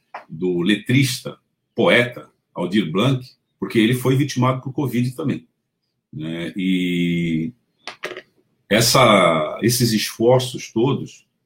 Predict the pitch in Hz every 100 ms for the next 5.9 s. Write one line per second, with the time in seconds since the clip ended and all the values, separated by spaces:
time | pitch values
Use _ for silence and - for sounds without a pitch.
0 | _ - 120 120 135 214 147 104 156 120
1 | 92 90 90 95 - 80 - 85 101 98
2 | 95 - - 151 131 - 131 151 123 -
3 | 85 - - 78 98 90 - _ _ _
4 | _ _ - 80 - 95 87 117 104 85
5 | 80 85 - 73 71 85 113 98